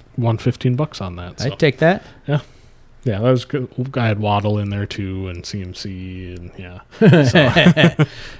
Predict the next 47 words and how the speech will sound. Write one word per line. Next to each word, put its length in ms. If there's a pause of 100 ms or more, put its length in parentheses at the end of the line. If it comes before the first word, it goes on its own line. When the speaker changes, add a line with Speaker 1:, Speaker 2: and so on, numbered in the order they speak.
Speaker 2:
Yes, 340
Speaker 1:
yeah. 100
Speaker 2:
it's 120
tough 220
having 320
C 160
M 160
C 160
Speaker 1:
Yep. 80
Speaker 2:
in 80
three 200
leagues. 280
Did 100
I 80
Speaker 1:
Yeah. 60
Speaker 2:
mention? 360 (560)
Speaker 1:
I, 60 (840)
it 60
just, 380
it 100
whispers. 800
I 100
don't 140
know. 180
Maybe. 380
<laughs> 1300
Speaker 2:
Uh, 840
that's 300
all 200
we've 200
got 340 (120)
for 180
this 260
week. 460
Um, 440
for 180
those 260
of 100
you 160
that 160
are 100
still 320
in 80
your 120
playoffs, 520
good 160
luck. 260